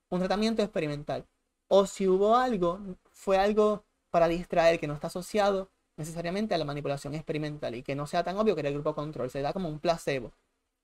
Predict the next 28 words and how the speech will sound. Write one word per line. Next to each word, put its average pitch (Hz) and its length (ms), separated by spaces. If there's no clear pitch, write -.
Y 170 120
en 170 80
el 175 80
grupo 175 260
experimental 214 800
se 175 80
le 147 80
da 131 80
la 156 60
interven-, 170 320
se 165 140
da, 151 380
se 151 180
da 143 160
la 160 80
primera 151 240
medida 156 340
preprueba, 214 600
se 175 140
da 160 260
la 170 100
manipulación 175 800
y 156 160
se, 151 360
<clears throat> - 840
y 180 120
se, 147 500
y, 170 140